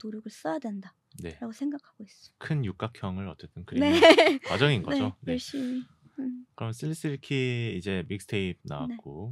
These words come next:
Speaker 2: 뭐 앞으로 더 활발하게 활동하실 거라고 저는 생각을
Speaker 1: 네.
Speaker 2: 하는데 어떤 활동을 지금 고려하고 계신지 여기서
Speaker 1: 아.
Speaker 2: 살짝 뭐 말씀해 주신다면.
Speaker 1: 또 이렇게
Speaker 2: 뭐.
Speaker 1: 얘기해놓고 바뀔 수도 있는데요.
Speaker 2: 네.
Speaker 1: 지금 저의 생각으로는 이제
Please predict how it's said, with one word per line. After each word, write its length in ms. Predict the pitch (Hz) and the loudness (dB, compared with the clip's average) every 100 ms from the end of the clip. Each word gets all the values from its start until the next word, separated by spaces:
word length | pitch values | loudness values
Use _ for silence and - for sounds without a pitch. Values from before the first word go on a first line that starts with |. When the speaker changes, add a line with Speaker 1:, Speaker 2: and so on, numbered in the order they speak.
| 135 | -8
Speaker 2:
뭐 140 | - | -8
앞으로 240 | 80 98 | -6 -6
더 280 | 90 85 80 - | -4 -4 -6 -4
활발하게 320 | 113 107 95 | -2 -2 -2
활동하실 480 | 101 98 95 101 101 | -6 -8 -8 -8 -10
거라고 320 | 80 80 - | -10 -12 -12
저는 160 | 78 80 | -14 -12
생각을 300 | 87 80 90 | -12 -10 -8
Speaker 1:
네. 40 | |
Speaker 2:
하는데 540 | 113 110 107 120 78 - - _ - | -6 -4 -4 -6 -6 -12 -20 _ -8
어떤 200 | 127 139 | -2 -2
활동을 420 | 123 117 104 98 | -2 -4 -4 -6
지금 180 | - 82 | -8 -12
고려하고 380 | - 85 85 - | -8 -10 -10 -14
계신지 840 | - 78 87 80 - 71 80 92 - | -20 -16 -12 -14 -14 -12 -8 -8 -8
여기서 240 | - 240 | -8 -8
Speaker 1:
아. 20 | 247 | -6
Speaker 2:
살짝 440 | - 254 135 120 _ | -6 -4 -6 -8 _
뭐 180 | - 80 | -14 -12
말씀해 300 | 76 78 95 | -12 -12 -10
주신다면. 600 | 82 78 76 73 69 85 - _ _ _ _ _ _ _ | -10 -14 -16 -16 -16 -16 -16 _ _ _ _ _ _ _
Speaker 1:
또 80 | 392 | -8
이렇게 260 | 330 - 277 | -8 -6 -6
Speaker 2:
뭐. 40 | |
Speaker 1:
얘기해놓고 340 | 240 262 262 254 | -4 -6 -8 -10
바뀔 300 | 220 - 294 | -12 -10 -10
수도 200 | - 240 | -8 -6
있는데요. 540 | 214 214 202 202 226 | -4 -6 -8 -8 -6
Speaker 2:
네. 320 | 90 92 82 - | -2 -2 -4 -10
Speaker 1:
지금 360 | - 240 240 240 | -12 -6 -4 -4
저의 200 | 240 240 | -6 -6
생각으로는 880 | 277 302 320 247 226 233 269 226 220 _ _ _ _ _ | -4 -2 -4 -4 -2 0 0 -2 -6 _ _ _ _ _
이제 640 | - 214 208 202 202 208 | -12 -8 -8 -8 -10 -10